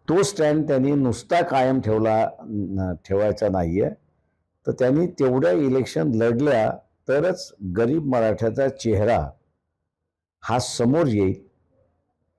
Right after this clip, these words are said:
आणि त्याची असणारी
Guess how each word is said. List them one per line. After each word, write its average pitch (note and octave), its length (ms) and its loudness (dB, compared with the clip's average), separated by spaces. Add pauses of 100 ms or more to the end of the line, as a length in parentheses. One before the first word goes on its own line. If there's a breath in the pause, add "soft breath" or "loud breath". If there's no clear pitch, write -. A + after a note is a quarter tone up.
(400)
आणि A2+ 180 0 (100)
त्याची D#3 600 -2 (300)
असणारी B2 600 -2